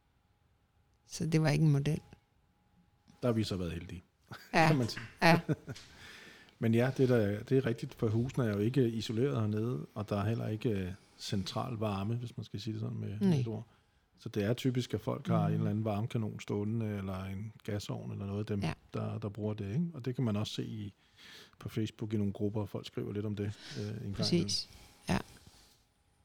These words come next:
Speaker 1: Og så undrede jeg mig jo meget over, at dengang, at man ikke udnyttede... Øh, sol-, sollyset, solvarme til, øh, til solenergi. Så det undersøgte jeg jo lidt på, og, og fik sådan nogle forskellige historier,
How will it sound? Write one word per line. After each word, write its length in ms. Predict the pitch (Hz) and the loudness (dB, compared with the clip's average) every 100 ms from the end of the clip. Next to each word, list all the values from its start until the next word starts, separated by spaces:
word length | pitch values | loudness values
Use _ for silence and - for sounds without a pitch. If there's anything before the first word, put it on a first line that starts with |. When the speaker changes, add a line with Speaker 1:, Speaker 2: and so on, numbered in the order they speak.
| _ _ - 127 - - - | _ _ -16 -14 -14 -18 8
Speaker 1:
Og 100 | 160 | 12
så 100 | 196 | 12
undrede 320 | 160 180 180 | 12 12 12
jeg 160 | 151 156 | 12 12
mig 100 | 190 | 12
jo 40 | |
meget 300 | 151 139 160 | 12 12 12
over, 140 | 156 131 | 10 8
at 140 | 139 | 8
dengang, 420 | 165 - 170 - - | 6 6 2 2 6
at 100 | 156 | 10
man 160 | 147 151 | 12 12
ikke 160 | 170 | 12
udnyttede... 840 | 170 175 180 156 151 156 - - - | 12 12 12 12 10 8 6 6 4
Øh, 160 | - - - - - | 2 -6 -14 -14 0
sol-, 480 | - 185 196 214 214 - - _ - | 8 10 10 8 2 -12 -20 _ 4
sollyset, 480 | 202 233 247 240 - - | 6 6 4 0 -6 -6
solvarme 540 | - 247 254 226 262 - - _ _ _ _ | 6 6 8 6 6 0 -16 _ _ _ _
til, 400 | - 208 180 170 | 6 8 8 4
øh, 160 | 170 165 160 151 - - _ - _ _ - _ _ | 2 2 2 0 -4 -20 _ -20 _ _ -20 _ _
til 140 | 180 | 8
solenergi. 580 | 175 180 214 180 175 190 - - _ _ - - - - | 10 10 12 10 10 6 0 -20 _ _ -20 -18 -20 -12
Så 180 | - 180 | -6 2
det 320 | 220 214 190 | 8 10 10
undersøgte 520 | 175 175 180 180 160 | 10 10 10 8 6
jeg 40 | 160 | 6
jo 60 | 143 | 6
lidt 340 | 143 - - - - | 4 0 -6 -12 -2
på, 200 | - - - - _ _ | -2 -2 -10 -20 _ _
og, 140 | - - - - - | 0 0 -8 -18 -6
og 100 | 147 | 0
fik 260 | - 139 | 4 6
sådan 160 | - 147 | 6 6
nogle 140 | 131 | 4
forskellige 520 | - 156 190 208 156 | 4 10 12 12 12
historier, 560 | 135 135 - 143 - | 8 4 4 4 4